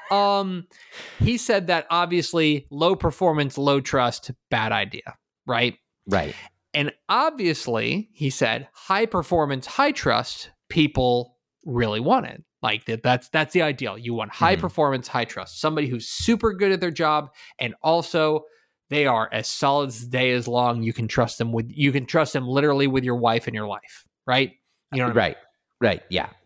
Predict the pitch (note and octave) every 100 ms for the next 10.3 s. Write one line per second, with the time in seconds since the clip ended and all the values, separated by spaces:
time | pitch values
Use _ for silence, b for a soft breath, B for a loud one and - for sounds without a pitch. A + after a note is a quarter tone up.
0 | E2+ - F#2 E2 - D2+ - - b b
1 | b - - C#4+ G#3+ C3+ B2 A#2 _ _
2 | _ _ - D3 F#3 C4+ D4+ A3+ D#3 A3+
3 | C4 C#4 A3+ G#3 E3 C#3+ C3+ C3 A#2 -
4 | G2 - _ _ _ _ _ _ E3 F3
5 | F#3+ D#3 E3+ - C#4 A3 D3 B2+ B2+ _
6 | b b b b b b b - B2+ F3+
7 | E3+ D#3 D#3 A3 D4+ - - - C#3 -
8 | D#3+ A3+ - - - - F3+ D#3+ C#3 B2+
9 | - C3+ A#2 A#2+ A#2+ D3+ F#3 D#3+ B2 A2+
10 | C3 B2